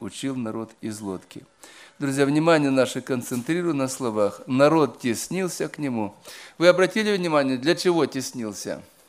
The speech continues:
Очень нравится, друзья, не для того, чтобы исцеляться, не для того, чтобы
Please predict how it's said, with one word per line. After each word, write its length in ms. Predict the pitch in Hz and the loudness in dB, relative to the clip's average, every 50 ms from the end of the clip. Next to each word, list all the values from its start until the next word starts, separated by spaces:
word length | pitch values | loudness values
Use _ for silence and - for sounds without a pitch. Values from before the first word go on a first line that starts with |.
| _ _ _ _ _ _ _ _ - - - - - - - - - - | _ _ _ _ _ _ _ _ -20 -20 -20 -20 -20 -20 -20 -16 -4 2
Очень 340 | 170 175 170 - - 165 151 | 4 4 4 4 2 0 2
нравится, 540 | 156 156 151 143 135 123 123 - - 127 | 4 6 8 8 8 6 4 0 -2 -4
друзья, 340 | 110 123 120 117 110 117 113 | -4 -2 -4 -4 -2 0 0
не 220 | 113 131 170 202 180 | 2 2 2 2 4
для 160 | 185 196 185 | 4 2 2
того, 260 | 190 190 185 185 170 | 2 2 0 0 0
чтобы 320 | - - 180 151 147 156 | 0 -2 -4 -2 0 -2
исцеляться, 720 | 147 131 - - - 139 127 120 110 98 98 95 - - 113 | -2 -2 -4 -6 -4 -2 2 4 4 4 4 2 -2 -4 -2
не 140 | 123 147 151 | 0 0 2
для 180 | 147 175 175 | 2 2 2
того, 260 | 175 190 190 196 196 | 2 4 4 4 4
чтобы 440 | 170 - - 185 170 165 180 175 - | 2 2 0 0 2 2 2 0 0